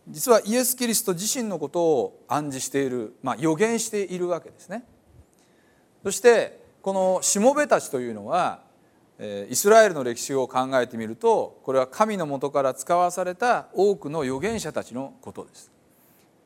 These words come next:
神は旧約聖書においては、イスラエルのユダヤ人たちと、イスラエル人たちと深く関わられました。で、彼らが何度もこの、お-、神を裏切る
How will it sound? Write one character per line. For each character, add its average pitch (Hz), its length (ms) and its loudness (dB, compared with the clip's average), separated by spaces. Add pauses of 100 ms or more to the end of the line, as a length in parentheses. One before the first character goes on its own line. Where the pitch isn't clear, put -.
神 165 240 2
は 170 320 2 (720)
旧 208 120 -2
約 226 120 10
聖 247 180 2
書 202 140 -2
に 170 80 -2
お 160 100 0
い 147 60 -4
て 170 80 -4
は、 175 360 4 (100)
イ 151 100 -8
ス - 140 -4
ラ 185 160 8
エ 170 60 6
ル 147 60 0
の 127 160 -6
ユ 123 80 -4
ダ 165 120 8
ヤ 190 120 8
人 156 200 -6
た 117 100 2
ち - 140 -10
と、 190 420 0
イ 113 40 -16
ス 151 100 -2
ラ 147 80 6
エ 143 40 6
ル 135 40 2
人 123 160 -6
た 117 120 -2
ち 113 60 -10
と 175 140 -4
深 147 200 0
く 110 200 -12
関 117 120 -2
わ 117 120 4
ら 113 100 -2
れ 98 140 -10 (280)
ま 113 120 -4
し - 80 -6
た。 - 160 -10 (560)
で、 143 100 -4
彼 165 220 8
ら 143 140 6
が 175 280 2
何 254 260 -2
度 240 120 2
も 240 420 2
こ 170 80 -4
の、 160 340 0 (440)
お-、 135 520 0 (260)
神 151 280 2
を 120 80 2
裏 165 300 2
切 185 120 -2
る 135 200 -6